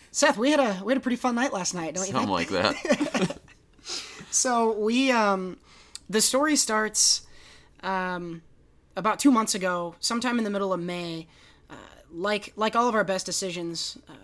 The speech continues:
Speaker 1: we made this one after several beers. Um,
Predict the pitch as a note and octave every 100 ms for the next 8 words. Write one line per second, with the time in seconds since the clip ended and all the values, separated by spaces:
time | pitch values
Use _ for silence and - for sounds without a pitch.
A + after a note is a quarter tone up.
0 | - F#3 G3 G3+ F3 G3 - F#3+ F3+ F3+
1 | - F#3 F#3 F3 - B3 F#3+ D#3 D3 E3
2 | - - - - - - - D3+ B2+